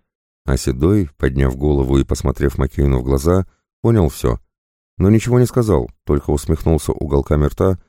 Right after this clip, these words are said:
и начал сухо задавать вопросы, на которые Джон старался теперь отвечать как можно точнее, быстрее и подробнее.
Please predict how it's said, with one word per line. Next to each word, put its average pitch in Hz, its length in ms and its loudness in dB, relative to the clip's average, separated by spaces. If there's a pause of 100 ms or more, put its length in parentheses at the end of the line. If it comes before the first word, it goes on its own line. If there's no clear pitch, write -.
(300)
и 78 120 2
начал 131 340 2
сухо 110 340 -2
задавать 73 360 0
вопросы, 65 500 -2 (440)
на 71 120 0
которые 69 440 2
Джон 80 260 0
старался 69 420 -2
теперь 71 300 -2
отвечать 71 380 -2
как - 200 -4
можно 69 280 -2
точнее, 90 500 2
быстрее 76 520 0
и - 140 -4
подробнее. 60 600 -2